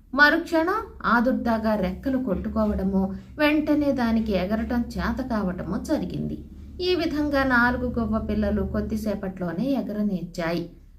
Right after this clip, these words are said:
మాండవ్యుడి మొహం పరమానందంతో వికసించింది.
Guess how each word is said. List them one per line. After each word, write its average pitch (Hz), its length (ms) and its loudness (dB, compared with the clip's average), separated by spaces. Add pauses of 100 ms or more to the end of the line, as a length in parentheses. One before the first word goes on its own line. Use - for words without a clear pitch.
(140)
మాండవ్యుడి 254 800 2
మొహం 233 760 0
పరమానందంతో 208 840 0
వికసించింది. 175 920 -4